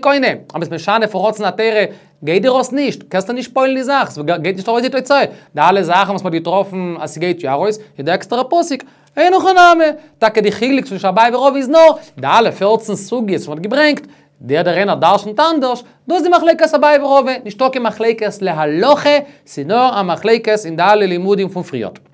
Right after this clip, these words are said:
און דאס זאגט דער לשון אחרונה, באנה שינוי דער שנינן,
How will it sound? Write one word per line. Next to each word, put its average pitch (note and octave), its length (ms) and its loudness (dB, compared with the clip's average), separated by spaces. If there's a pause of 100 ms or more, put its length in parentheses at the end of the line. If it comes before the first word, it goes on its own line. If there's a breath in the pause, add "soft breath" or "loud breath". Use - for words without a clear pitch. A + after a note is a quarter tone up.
(160)
און C3 100 -12
דאס F#3 200 -4
זאגט A#3 180 -4
דער A#3+ 80 -2
לשון C4+ 220 -6
אחרונה, D#4+ 440 2
באנה E4+ 300 2
שינוי F#4 240 -2
דער F4 80 -2
שנינן, E4+ 420 0